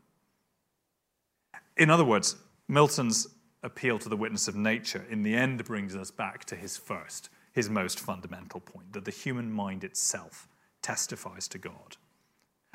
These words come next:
At the root of everything is this appeal to inward experience. Every discussion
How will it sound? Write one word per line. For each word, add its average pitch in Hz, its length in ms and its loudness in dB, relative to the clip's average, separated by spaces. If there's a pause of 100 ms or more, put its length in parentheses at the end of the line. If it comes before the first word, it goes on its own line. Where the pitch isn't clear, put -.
At 147 120 6
the 151 80 2
root 160 300 6
of 160 140 -2 (100)
everything 117 540 4 (640)
is 110 140 0
this 110 200 0
appeal 98 460 -2
to - 260 -8
inward 95 480 -6 (300)
experience. - 640 -8 (400)
Every 156 500 6
discussion - 600 -4